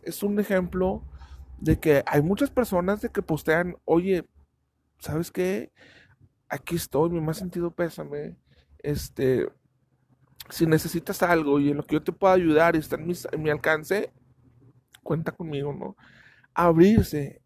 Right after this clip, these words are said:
a, a, a esa parte de recibir ese tipo de mensajes es muy sano para el doliente. Este, contestar llamadas.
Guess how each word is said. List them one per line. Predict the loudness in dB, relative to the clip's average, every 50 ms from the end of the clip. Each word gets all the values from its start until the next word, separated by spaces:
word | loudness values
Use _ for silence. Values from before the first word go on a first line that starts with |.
| _ _
a, | -18 -14 -14 -14 -14
a, | -14 -16 -14 -12 -8
a | -6 -6 -6
esa | -6 -6 -8
parte | -6 -6 -6 -6 -4 -2 0
de | 4
recibir | 4 4 4 2 -4 -8 -8 -6 -4 -4
ese | -6 -6 -8
tipo | -12 -16 -14 -8 -6 -6
de | -4
mensajes | -4 -6 -6 -6 -6 -8 -8 -6 -8 -10 -10 -12 _ _ _ _ _ _ _
es | -8 -4 -2
muy | 0 0 0 0
sano | 0 -2 -4 -4 -4 -4 -4
para | -2 -4 -4
el | -2 -4
doliente. | -4 -4 -4 -4 -4 -6 -8 -10 -10 -12 -12 _ _ -20 -20 -20 -20 -20 _ _ _ -6
Este, | -4 -2 -2 -4 -6 -10 -8 -6 -4 -4 -4 -6 -8 -12 -16 _ _ _ _
contestar | -6 -6 -4 -4 -6 -8 -6 -6 -6 -4
llamadas. | -4 -6 -6 -8 -8 -8 -10 -10 -12 -14 -18 -20 -20 -20 _